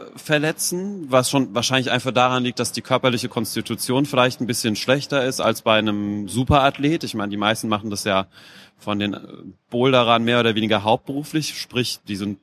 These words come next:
Sportler durch und durch. Und natürlich ist der Körper dann anders an Belastbarkeiten gewöhnt. Also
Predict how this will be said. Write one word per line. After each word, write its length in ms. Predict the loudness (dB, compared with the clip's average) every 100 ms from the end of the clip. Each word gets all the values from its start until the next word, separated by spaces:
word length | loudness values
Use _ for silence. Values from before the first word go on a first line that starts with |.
| _
Sportler 840 | -14 -14 -6 2 2 2 4 4 4
durch 300 | 0 -2 -4
und 160 | -4
durch. 360 | -2 -2 -2 -6 -18 -20 -20 _ -4
Und 60 |
natürlich 300 | -4 2 2
ist 80 | 2
der 80 | 0
Körper 280 | 2 2 2
dann 160 | 2
anders 220 | 2 0
an 140 | 0 -2
Belastbarkeiten 840 | 2 2 2 -4 2 2 2 0
gewöhnt. 580 | -8 -6 -4 -4 -6 -12 _ _ _ _ _ _ _ _ _ -20 _ _
Also 460 | 0 2 4 4 4